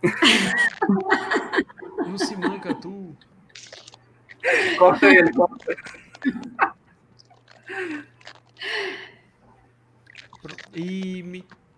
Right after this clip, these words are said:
Speaker 2: aproveitando aqui, já que a gente tá falando de... de treinos, de corrida, você que tá procurando um desafio, nós agora da cinco ponto um K, nós temos uma parceria com o Daniel do Encontro e um Desafio.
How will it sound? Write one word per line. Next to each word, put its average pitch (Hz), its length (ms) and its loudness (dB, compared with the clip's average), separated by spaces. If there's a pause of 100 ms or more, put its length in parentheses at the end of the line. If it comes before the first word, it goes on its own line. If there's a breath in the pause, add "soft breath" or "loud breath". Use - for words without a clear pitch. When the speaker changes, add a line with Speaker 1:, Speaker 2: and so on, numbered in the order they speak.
(300)
Speaker 2:
aproveitando 170 1080 -10 (240)
aqui, 165 500 -12 (120)
já 143 140 -12
que 151 100 -14
a - 20 -14
gente 143 240 -16
tá 143 120 -12
falando 139 440 -14
de... 127 460 -16 (680 soft breath)
de 127 160 -14
treinos, 165 460 -8
de 143 100 -14
corrida, 143 440 -10 (240)
você 165 600 -10
que 180 520 -12 (240)
tá 160 120 -8
procurando 151 800 -10 (100)
um 156 80 -12
desafio, 147 720 -10 (1000)
nós 170 400 -6
agora 160 320 -8
da 151 240 -8
cinco 151 280 -16
ponto 156 280 -16
um 143 60 -14
K, 147 140 -14
nós 156 180 -16
temos 156 200 -16
uma 147 80 -12
parceria 143 540 -14
com 147 160 -16
o 143 60 -14
Daniel 147 420 -14
do 147 100 -14
Encontro 151 380 -16
e 160 40 -16
um 160 40 -16
Desafio. 143 540 -16